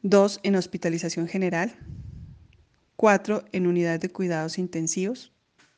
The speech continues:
cinco pacientes hasta el momento se han diagnosticado como pacientes recuperados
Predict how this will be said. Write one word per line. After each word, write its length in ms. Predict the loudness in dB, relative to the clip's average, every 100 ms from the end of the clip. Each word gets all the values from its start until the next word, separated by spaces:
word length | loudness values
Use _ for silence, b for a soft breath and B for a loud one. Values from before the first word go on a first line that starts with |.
| _ _ _ b b b b _ _
cinco 420 | -2 2 2 2
pacientes 640 | 0 0 2 0 0 -2 -4
hasta 260 | -2 -2 0
el 60 | 0
momento 600 | 2 4 2 0 -4 -6
se 280 | -10 0 2
han 260 | 2 0 0
diagnosticado 760 | 0 0 -2 -6 -4 -4 -2
como 280 | -2 -2 -2
pacientes 460 | -4 -4 -4 -2 -4
recuperados 840 | -2 -4 -4 -2 0 0 -4